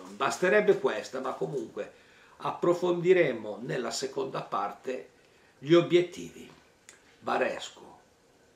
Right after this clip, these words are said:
Piccola coda finale. In proporzione e in grandezza reale I formati che utilizzate a scuola. Un terzo di pollice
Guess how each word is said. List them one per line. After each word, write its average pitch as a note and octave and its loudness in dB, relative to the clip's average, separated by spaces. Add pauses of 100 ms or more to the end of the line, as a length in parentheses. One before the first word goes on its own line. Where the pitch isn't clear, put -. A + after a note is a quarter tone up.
(840)
Piccola F3+ -2
coda - 2
finale. G2+ -8 (960)
In E3+ -4
proporzione C#3+ 2 (120)
e - -8
in B2 -4
grandezza C3 -2
reale B2+ -2 (560)
I C#3+ -8
formati E3 0 (160)
che - -8
utilizzate C#3 -2
a C#3 0
scuola. - -10 (1200)
Un D3+ -6
terzo G3 4
di E3 0
pollice F#3+ 2